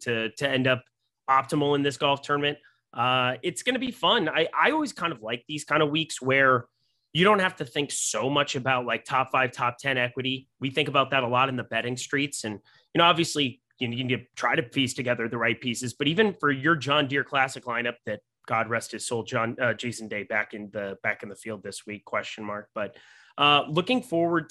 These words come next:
to having the opportunity to just say, "All right, I see these guys being better, uh, birdie makers than other guys." And I think that there's kind of some mistakes the field's making in terms of ownership that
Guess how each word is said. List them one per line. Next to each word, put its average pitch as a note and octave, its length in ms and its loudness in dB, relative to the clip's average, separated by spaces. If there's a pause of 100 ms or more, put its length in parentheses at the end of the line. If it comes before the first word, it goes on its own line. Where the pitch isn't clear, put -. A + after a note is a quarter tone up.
to C#3+ 200 0
having D#3+ 340 0
the D3+ 60 4
opportunity C#3 640 -2
to A#2 100 -10
just - 240 -8
say, C#3+ 140 2
"All D3 160 6
right, B2+ 320 4 (320)
I D#3+ 80 4
see G3+ 240 0
these D#3 280 -4
guys D#3 280 4
being C3+ 300 -2
better, C3+ 500 2 (360)
uh, B2+ 200 4
birdie C#3 340 -2
makers C#3 440 -4
than G#2 280 -8
other E3+ 240 4
guys." D#3 440 2
And C3+ 100 0
I D#3+ 60 2
think F#3 180 -2
that G3+ 160 -6
there's E3+ 240 0
kind D#3 240 0
of G#3+ 80 -4
some E3+ 180 -2
mistakes C#3 460 -4
the B2+ 160 -8
field's C3+ 260 0
making B2+ 300 0
in A2 100 0
terms A#2 300 -6
of G#2+ 80 -8
ownership A#2 500 -2 (520)
that D3+ 220 6